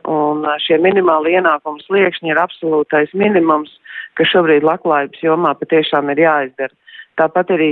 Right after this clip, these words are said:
šī, ā, sociālo pakalpojumu minimumu, ā,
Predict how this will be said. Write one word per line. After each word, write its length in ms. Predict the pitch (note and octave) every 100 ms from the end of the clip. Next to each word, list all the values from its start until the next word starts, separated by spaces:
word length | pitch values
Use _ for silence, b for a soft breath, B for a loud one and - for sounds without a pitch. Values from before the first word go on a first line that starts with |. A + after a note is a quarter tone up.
| C#3+
šī, 200 | - D#3 D3+
ā, 220 | - D#3 D3 D3 D3+
sociālo 420 | F3+ F3+ E3 D3+ D3
pakalpojumu 880 | F3 - D#3+ C#3+ D3+ D3+ D3 D3+ D3 B B B -
minimumu, 680 | F#3+ G3+ F#3 E3 D#3+ D#3 D#3+
ā, 220 | D#3 -